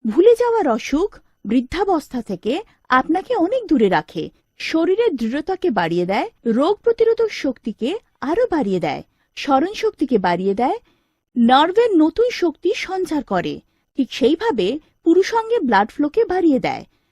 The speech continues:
সেক্সের সময় এক্সাইটমেন্ট বেড়ে যায়, সেক্সের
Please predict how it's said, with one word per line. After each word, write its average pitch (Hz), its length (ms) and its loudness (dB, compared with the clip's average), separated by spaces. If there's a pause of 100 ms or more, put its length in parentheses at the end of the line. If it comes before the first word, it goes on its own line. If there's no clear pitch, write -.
(220)
সেক্সের 330 420 0
সময় 359 260 2 (180)
এক্সাইটমেন্ট 440 680 -4
বেড়ে 339 200 2 (100)
যায়, 156 180 -8 (960)
সেক্সের 339 380 -2